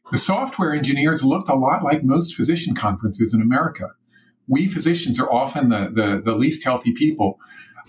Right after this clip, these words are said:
I find it odd as an O B G Y N,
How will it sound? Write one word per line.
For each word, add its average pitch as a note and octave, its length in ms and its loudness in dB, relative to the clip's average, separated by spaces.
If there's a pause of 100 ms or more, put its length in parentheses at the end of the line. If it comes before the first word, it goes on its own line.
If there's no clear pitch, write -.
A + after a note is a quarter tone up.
(260)
I G#3+ 200 0
find F#3 300 2
it - 200 0
odd C3+ 520 0
as C3 240 -2
an B2 100 2
O C#3+ 120 2
B D#3 120 2
G C3+ 160 0
Y B2 240 2
N, G#2 400 2